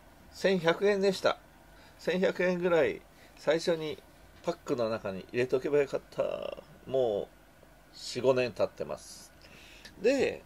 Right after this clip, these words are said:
バッテリーじゃなくこれを取れるようにしているのは、今週の土曜日、こ-、来週の土曜日ですね、えー、の、うーんと、フォークソング同好会の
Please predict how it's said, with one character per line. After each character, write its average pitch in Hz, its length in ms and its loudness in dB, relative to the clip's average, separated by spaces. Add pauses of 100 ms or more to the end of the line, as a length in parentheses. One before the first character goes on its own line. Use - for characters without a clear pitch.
(1500)
バ 160 140 6
ッ 185 40 -2 (200)
テ 202 120 4
リ 214 180 -2
ー - 20 -6
じ 190 100 2
ゃ 190 60 0
な 202 160 0
く 139 260 -4 (440)
こ 135 80 2
れ 135 100 4
を 131 240 2 (480)
取 135 180 2
れ 135 60 6
る 120 100 -2
よ 101 200 0
う - 20 -8
に 90 160 -12
し - 100 -14
て 107 160 -4
い 107 100 -6
る 98 140 -6
の 98 160 -4
は、 131 140 0 (280)
今 175 260 -4
週 147 480 -6
の 131 180 -2
土 110 180 4
曜 135 280 6
日、 95 260 -12 (100)
こ-、 131 140 -4
来 175 240 6
週 202 240 2
の 185 140 2
土 139 140 4
曜 95 160 0
日 - 100 -14
で - 100 -18
す - 100 -16
ね、 139 200 -8 (160)
え 98 540 -6
ー、 110 40 -12
の、 165 240 2 (640)
う - 20 -14
ー - 40 -12
ん 92 720 -10 (560)
と、 82 360 -10
フ 175 120 6
ォ - 20 6
ー 185 60 0
ク - 60 -12
ソ 190 140 6
ン 175 60 -2
グ 165 140 -2
同 143 200 6
好 123 200 -2
会 92 300 -2
の 117 280 -2